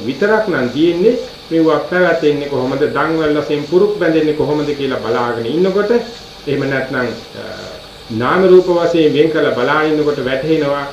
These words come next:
මේ එකිනෙකා නාම ධර්ම සහ රූප ධර්ම අතරම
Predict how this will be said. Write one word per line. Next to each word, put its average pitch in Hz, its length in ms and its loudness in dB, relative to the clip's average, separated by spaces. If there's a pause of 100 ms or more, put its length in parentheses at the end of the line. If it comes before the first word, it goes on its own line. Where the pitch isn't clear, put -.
(240)
මේ 185 460 2
එකිනෙකා 139 680 0 (540)
නාම 151 400 0
ධර්ම 156 360 -2
සහ 147 140 -6 (180)
රූප 165 220 0
ධර්ම 147 340 -2 (120)
අතරම 139 520 2